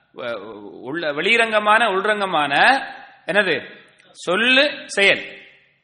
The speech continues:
வெளியரங்க, உள்ளரங்க. அப்ப வெளியரங்கம்னா வெளியில செயல், உள்ரங்கம்னா என்னுடைய மனதுக்குள்ள. வெளியரங்க, உள்ரங்க,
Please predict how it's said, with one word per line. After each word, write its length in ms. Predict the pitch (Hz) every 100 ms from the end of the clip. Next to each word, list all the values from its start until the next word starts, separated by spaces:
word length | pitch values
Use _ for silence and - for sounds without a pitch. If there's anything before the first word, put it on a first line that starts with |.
| _ _ _ _ -
வெளியரங்க, 500 | 165 226 226 226 254
உள்ளரங்க. 580 | 269 190 220 185 147
அப்ப 200 | 127 196
வெளியரங்கம்னா 540 | 196 214 233 233 247 240
வெளியில 140 | 240
செயல், 240 | 214 165 170
உள்ரங்கம்னா 680 | 220 233 233 269 311 - - - -
என்னுடைய 200 | 220 233
மனதுக்குள்ள. 560 | 254 254 190 143 92 - _ _ _ _ _ _ _
வெளியரங்க, 400 | 160 214 247 240
உள்ரங்க, 720 | 220 202 226 214 180 196 247